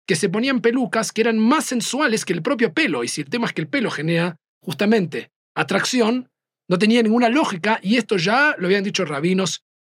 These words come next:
en Europa, lo dijo el Rab Ovadia Yosef, todo este tema. Así que ahí la respuesta sobre la peluca. Si uno quiere ponerse una peluca y le hace bien a uno, a uno le da orgullo, le da santidad,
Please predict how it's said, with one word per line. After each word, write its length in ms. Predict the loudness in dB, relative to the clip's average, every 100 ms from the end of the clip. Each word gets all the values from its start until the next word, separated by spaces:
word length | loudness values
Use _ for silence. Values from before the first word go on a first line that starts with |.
| _
en 140 | -4 -2
Europa, 480 | 2 2 4 2 0
lo 120 | -2
dijo 200 | -2 -2
el 80 | -2
Rab 160 | 0
Ovadia 340 | 2 2 4 2
Yosef, 580 | 2 0 0 0 -4 _ _ -4
todo 120 | -4
este 140 | -4
tema. 340 | -6 -6 -6 -20 _ _
Así 220 | -10 -4 0
que 100 | 2
ahí 300 | 2 0 -4 _
la 120 | -6 -4
respuesta 380 | -2 -4 -2
sobre 240 | -4 -4 -6
la 100 | -6
peluca. 380 | -6 -8 -8 -8
Si 180 | -4
uno 200 | -2 -2 -2
quiere 280 | 0 2
ponerse 380 | 0 -4 -6 -6
una 100 | -8
peluca 440 | -10 -10 -10 -10 -10
y 40 |
le 80 | -8
hace 200 | -8 -8
bien 320 | -2 0 2
a 80 | 0
uno, 400 | 0 2 2 -2 _ _ -6
a 80 |
uno 140 | 0 2
le 120 | 2
da 100 | 0
orgullo, 500 | -2 0 2 2 0
le 80 | -2
da 80 | -6
santidad, 720 | -8 -10 -10 -2 0 0